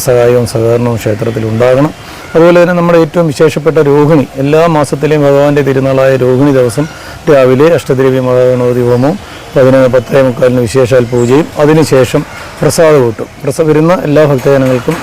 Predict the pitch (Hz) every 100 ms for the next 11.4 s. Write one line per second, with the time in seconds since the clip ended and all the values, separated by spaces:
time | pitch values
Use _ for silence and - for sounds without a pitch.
0 | 151 135 131 135 151 175 196 170 175 170
1 | 156 147 156 208 208 196 160 143 123 113
2 | - - - - - 135 127 135 127 127
3 | 127 139 165 - 131 143 127 123 - 170
4 | 127 127 143 175 131 - 139 120 123 135
5 | 196 - - - - 143 127 123 113 127
6 | 127 131 - 156 - 147 139 156 190 156
7 | 127 196 - 170 156 156 151 147 139 135
8 | 135 - 123 143 151 156 127 135 147 -
9 | - - 135 143 131 135 127 117 135 127
10 | 123 117 - 120 131 120 117 120 120 117
11 | 113 113 117